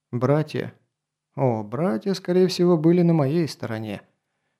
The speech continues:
Ведь в этом возрасте мы все считаем, что самое главное в жизни – это любовь. И что ради любви можно пожертвовать всем, даже собственной жизнью –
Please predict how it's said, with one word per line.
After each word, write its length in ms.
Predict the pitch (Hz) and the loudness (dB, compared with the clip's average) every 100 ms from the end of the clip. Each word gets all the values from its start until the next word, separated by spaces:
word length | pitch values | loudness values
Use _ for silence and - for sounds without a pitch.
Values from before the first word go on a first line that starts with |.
| - | 0
Ведь 220 | 135 131 | 0 4
в 60 | 143 | 2
этом 300 | 151 143 127 | 6 4 6
возрасте 680 | 151 151 143 135 131 127 120 | 4 4 2 0 2 2 2
мы 180 | 123 | -6
все 240 | 113 - 196 | -8 -4 -4
считаем, 540 | - 131 - 113 110 | -4 -10 -6 -4 -4
что 180 | 107 - | -10 -10
самое 380 | - 123 120 117 | 0 2 2 0
главное 420 | 123 123 127 117 | 2 2 2 -2
в 40 | 110 | -6
жизни – 500 | 113 131 131 123 110 _ - | -6 -4 -2 -4 -8 _ -16
это 180 | 120 113 | -6 -6
любовь. 500 | 113 113 160 131 - _ _ _ _ _ _ _ | -6 -2 -2 -2 -12 _ _ _ _ _ _ _
И 80 | 180 | -2
что 200 | 170 156 | 2 6
ради 220 | 160 180 | 6 8
любви 420 | 165 147 131 180 | 6 6 4 4
можно 340 | 185 165 160 156 | 6 4 2 0
пожертвовать 680 | 139 123 147 156 143 139 139 | 0 2 2 0 0 0 -2
всем, 460 | - 170 185 165 - _ | -8 -2 0 0 -4 _
даже 380 | 123 156 208 147 | -8 -4 -2 -4
собственной 640 | - 143 151 - 127 120 | -2 -4 -4 -6 -6 -6
жизнью – 540 | 113 139 139 117 107 | -6 -2 -2 -2 -8